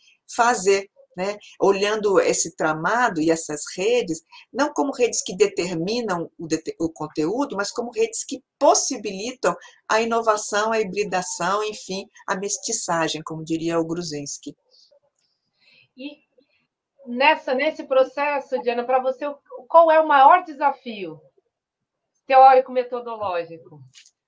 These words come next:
Speaker 1: Ai, o, o maior desafio teórico-metodológico é justamente a, é, bom, é, é a localização das fontes, né? E jus-,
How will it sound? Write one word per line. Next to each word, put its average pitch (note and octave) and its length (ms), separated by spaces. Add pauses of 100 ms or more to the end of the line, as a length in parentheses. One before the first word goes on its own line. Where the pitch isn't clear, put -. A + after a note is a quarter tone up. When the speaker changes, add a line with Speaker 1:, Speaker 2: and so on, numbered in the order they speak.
(100)
Speaker 1:
Ai, D#3 220
o, E3 120
o F3+ 120
maior F3 400
desafio F#3 480
teórico-metodológico D#3+ 1400
é F#3+ 160
justamente F3 640
a, D3+ 120 (100)
é, D3 180
bom, E3 220
é, C#3+ 220
é D#3 80
a D#3+ 40
localização G#3 840
das E3 300
fontes, - 720 (440)
né? E3 220 (640)
E C4 360
jus-, A#3+ 360